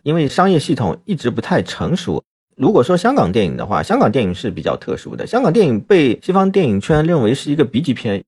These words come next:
有一个很重要的原因是香港电影的时长都很短。当年八零、九零年代的香港电影基本上就是九十分钟，也就是它是九个本子，每个本子是十分钟，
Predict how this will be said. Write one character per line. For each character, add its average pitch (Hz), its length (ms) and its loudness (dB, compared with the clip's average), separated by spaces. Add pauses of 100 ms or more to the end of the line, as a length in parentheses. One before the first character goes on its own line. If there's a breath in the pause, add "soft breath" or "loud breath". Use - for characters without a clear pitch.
(100)
有 113 240 2
一 131 100 2
个 220 120 4
很 107 180 -2
重 285 160 0
要 131 140 2
的 95 100 -2
原 87 200 -2
因 113 120 -6
是 131 180 -4
香 196 200 0
港 117 120 2
电 151 140 0
影 104 100 -2
的 95 80 -2
时 143 200 -4
长 101 200 -4
都 123 140 4
很 127 220 -6
短。 - 180 -4 (460)
当 233 200 4
年 190 160 2
八 202 220 2
零、 151 160 2
九 113 160 4
零 117 160 2
年 104 160 0
代 131 100 2
的 107 100 0
香 147 180 -2
港 - 120 -2
电 117 140 0
影 90 80 0
基 175 100 -8
本 113 140 0
上 113 160 2
就 104 220 0
是 98 240 -2
九 87 200 2
十 98 120 -2
分 120 120 0
钟， 98 200 -2 (360)
也 101 120 -2
就 151 120 0
是 139 220 -6
它 143 180 -6
是 127 240 -4
九 110 180 2
个 220 120 8
本 87 180 2
子， 95 120 0
每 98 180 0
个 - 140 2
本 82 280 0
子 113 120 -8
是 110 180 -6
十 101 160 -6
分 127 140 0
钟， 135 200 0